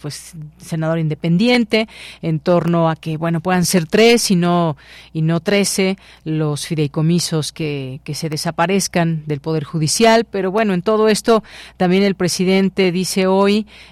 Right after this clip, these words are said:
el presidente López Obrador le recomienda a la ministra Piña, Norma Piña, explicar por qué gana setecientos mil pesos mensuales. Aseguró que no es necesario que asista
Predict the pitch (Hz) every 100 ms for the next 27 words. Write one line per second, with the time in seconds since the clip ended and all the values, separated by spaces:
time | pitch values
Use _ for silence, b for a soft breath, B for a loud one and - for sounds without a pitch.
0 | - 156 165 175 175 180 170 180 - 170
1 | 170 180 196 175 - 160 160 165 160 160
2 | 175 180 175 151 156 160 175 - 180 170
3 | - 214 208 190 185 226 B B B B
4 | 156 165 160 180 196 185 185 190 - 165
5 | 175 160 185 151 165 165 160 156 156 143
6 | 156 156 151 165 151 160 170 180 185 180
7 | - 240 226 202 240 185 - 160 165 165
8 | 185 165 165 156 175 147 - 175 165 170
9 | 151 143 175 - 175